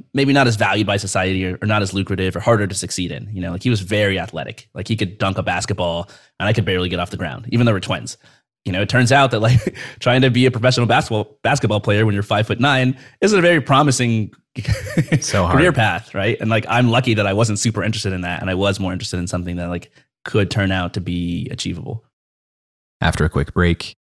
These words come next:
Speaker 2: Cortland and I talk about the lessons learned from his first six failures that led to the success of Indie Hackers. And later, we take a look at the trends he's seeing in online business today.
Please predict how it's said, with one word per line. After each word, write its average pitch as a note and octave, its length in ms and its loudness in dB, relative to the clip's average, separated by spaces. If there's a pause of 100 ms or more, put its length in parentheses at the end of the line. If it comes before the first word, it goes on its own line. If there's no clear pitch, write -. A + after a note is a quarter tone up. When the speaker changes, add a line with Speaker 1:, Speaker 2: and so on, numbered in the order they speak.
(160)
Speaker 2:
Cortland B2+ 340 4
and G#2+ 140 6
I F2+ 100 4
talk D2+ 240 0
about C#2+ 220 0
the C#2+ 80 -2
lessons F2 420 4
learned C#2+ 400 2
from D#2 160 0
his D2 140 -2
first - 420 -2
six - 360 -4
failures C#2 720 2 (260)
that D#2 140 2
led G#2 220 4
to C3+ 40 2
the C3 120 4
success - 580 -2
of F2+ 120 0
Indie D#2 260 2
Hackers. - 480 -4 (800)
And G2 100 4
later, B2+ 340 6
we A#2 120 2
take E3+ 160 2
a F#3 40 2
look A#2+ 200 2
at G#2+ 60 2
the G2+ 60 2
trends F#2+ 360 2
he's F2+ 120 2
seeing F2 420 2
in A#2 280 6
online F2 400 4
business D2 320 2
today. - 400 -4